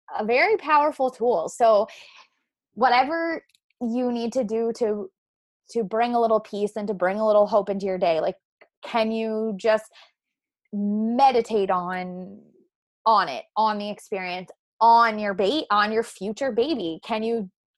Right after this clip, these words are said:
can you journal and can you write to them or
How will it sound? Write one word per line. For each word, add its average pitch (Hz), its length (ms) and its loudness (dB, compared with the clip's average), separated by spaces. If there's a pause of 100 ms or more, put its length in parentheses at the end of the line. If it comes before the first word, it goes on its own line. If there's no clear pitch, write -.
can 175 180 -6
you 185 240 -6
journal 226 640 -2
and 220 240 -2 (300)
can 208 180 -4
you 175 640 -10
write 233 380 0
to 220 80 -4
them 175 420 -6
or 175 360 -4